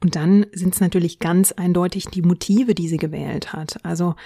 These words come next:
sie malt, die Personen, die sie malt, sehr oft in auch hochwertiger Kleidung oder eben nackt, nur von etwas Textil umspielt sozusagen.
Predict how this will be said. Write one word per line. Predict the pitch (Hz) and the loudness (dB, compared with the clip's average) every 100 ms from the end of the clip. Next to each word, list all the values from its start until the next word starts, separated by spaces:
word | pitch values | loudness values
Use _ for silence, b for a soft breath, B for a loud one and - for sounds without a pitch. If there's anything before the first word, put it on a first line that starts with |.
| B B - | B B -8
sie | - | -2
malt, | 165 156 151 190 | 0 0 -2 -4
die | - | -4
Personen, | 165 160 170 202 247 190 | -4 -2 0 4 6 4
die | 165 | 2
sie | 165 | 0
malt, | 160 156 156 160 | 0 0 -2 -2
sehr | - 165 180 | -2 0 -2
oft | - 175 - | -2 -6 -8
in | - 170 170 | -6 0 0
auch | - 156 - | -2 -6 0
hochwertiger | 175 220 175 160 - 160 | 0 2 -2 -4 -4 -6
Kleidung | 151 - 156 165 190 165 165 190 - | -6 -8 -6 0 2 2 2 2 0
oder | 175 165 170 | -4 -2 -2
eben | 160 160 165 160 - | -2 -2 -2 -2 -2
nackt, | 160 156 196 - - - | -2 -2 -4 -6 -10 -4
nur | 170 | -4
von | 160 170 | -4 -6
etwas | - - 170 - - | -6 -8 -6 -6 -6
Textil | - - - - 208 208 | -6 -6 -2 4 4 6
umspielt | 190 180 - - 196 226 220 | 4 2 0 0 4 4 2
sozusagen. | 175 165 165 156 151 151 151 185 | 0 -2 -4 -4 -6 -4 0 0